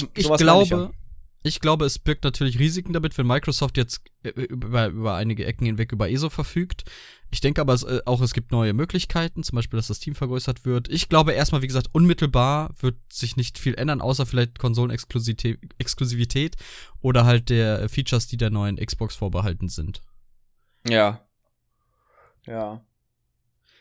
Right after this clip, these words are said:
Speaker 1: Alles in allem, wir können's aber nicht wissen. Das ist, äh, sagen wir so, unser, unser Maß oder unser Spektrum an Dingen, die passieren können.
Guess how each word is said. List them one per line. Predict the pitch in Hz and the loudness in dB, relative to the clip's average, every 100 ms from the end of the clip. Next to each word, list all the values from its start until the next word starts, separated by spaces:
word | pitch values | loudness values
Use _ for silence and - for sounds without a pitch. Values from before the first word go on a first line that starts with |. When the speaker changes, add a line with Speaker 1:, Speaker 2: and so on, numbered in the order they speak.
| _ _ - | _ _ -6
Speaker 1:
Alles | 160 170 | -2 -2
in | 175 | -4
allem, | 139 196 - | -4 -4 -2
wir | 147 160 | -2 4
können's | 196 185 | 4 6
aber | 156 | 4
nicht | 127 | 4
wissen. | 123 98 | 2 0
Das | 110 110 | 0 0
ist, | 127 | 0
äh, | - 127 - 127 - 139 - - | -2 -2 0 -2 -2 -10 -8 -4
sagen | 139 165 151 | 4 6 6
wir | |
so, | 135 117 | 2 2
unser, | 135 143 117 | 4 4 4
unser | 127 127 107 | 2 2 2
Maß | 123 143 170 - | 4 2 0 -2
oder | 127 120 | 0 2
unser | 117 | 2
Spektrum | 117 143 - 139 - | 2 -2 -2 -4 -2
an | 120 | 0
Dingen, | 123 | 0
die | 120 | 0
passieren | 117 120 123 | 0 0 0
können. | 117 101 | 0 -2